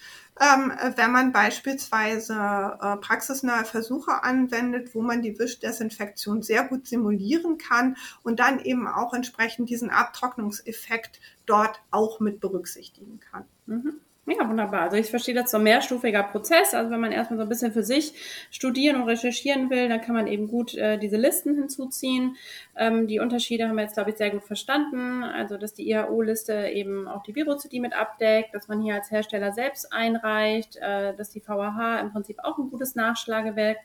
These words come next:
Speaker 2: bietet und die Robert-Koch-Liste eher im solchen Fall heranzuziehen ist, aber natürlich auch erstmal einen groben Überblick auch verschaffen kann, ne? Was gibt es, was gibt es überhaupt?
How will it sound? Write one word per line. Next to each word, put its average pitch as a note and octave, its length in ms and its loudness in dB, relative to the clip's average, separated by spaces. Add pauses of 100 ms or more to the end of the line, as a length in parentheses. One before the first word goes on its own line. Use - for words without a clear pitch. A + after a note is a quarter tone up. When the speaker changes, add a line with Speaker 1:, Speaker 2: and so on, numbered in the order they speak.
(100)
Speaker 2:
bietet A3+ 380 -4 (400)
und G#3+ 140 -2
die G#3+ 80 4
Robert-Koch-Liste G3+ 880 -2
eher F#3 240 -2
im F#3 160 -6
solchen F#3 360 -4
Fall F3 340 -6 (320)
heranzuziehen G3+ 840 0
ist, B3 220 0
aber G3+ 140 0
natürlich G3 340 -4
auch F#3 120 -4
erstmal G3 260 -4
einen F#3 60 -6
groben G3+ 220 -2
Überblick G3+ 400 2
auch - 140 -2
verschaffen F#3+ 420 -8
kann, F3 160 -8
ne? D4+ 140 2
Was - 260 0
gibt G3+ 220 -12
es, - 340 -10
was F3+ 200 -14
gibt - 200 -16
es G3+ 80 -18
überhaupt? A#3 560 -2